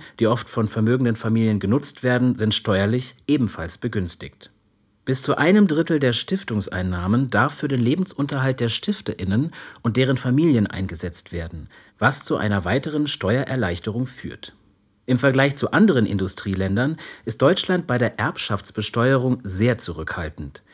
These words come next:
In Ländern wie den U S A oder Frankreich sind die Sätze für große Vermögen deutlich höher. KritikerInnen fordern deshalb eine umfassende Reform.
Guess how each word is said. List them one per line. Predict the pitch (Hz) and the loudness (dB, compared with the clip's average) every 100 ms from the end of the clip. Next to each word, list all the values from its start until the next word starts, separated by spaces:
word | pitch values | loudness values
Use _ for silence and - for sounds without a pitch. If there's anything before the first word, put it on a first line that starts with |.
| - - | -10 2
In | 117 | 6
Ländern | 160 180 170 | 6 6 4
wie | 143 | 2
den | 139 131 | 2 2
U | 123 | 2
S | 95 - | 0 0
A | 135 160 | -2 0
oder | 98 87 | 0 -2
Frankreich | - 131 156 139 127 | -2 -2 0 -2 -2
sind | 110 104 | -2 -2
die | 98 | -2
Sätze | 113 139 - 143 | -2 -2 -6 -6
für | - | -4
große | 107 139 - 143 | -2 -2 -2 -2
Vermögen | 120 104 117 120 95 | 2 2 4 2 2
deutlich | 107 - 135 - | 0 0 -4 -6
höher. | 92 80 76 - _ _ - - - | -6 -6 -8 -14 _ _ -20 -20 -4
KritikerInnen | - 202 196 175 139 147 147 | 2 4 4 2 4 6 4
fordern | 143 139 147 147 | 4 4 4 4
deshalb | 117 117 123 110 | 2 2 0 0
eine | 107 104 | 2 2
umfassende | 135 175 - 131 131 117 110 | 2 0 0 -4 -2 0 0
Reform. | 110 - 85 78 | -2 -4 -8 -8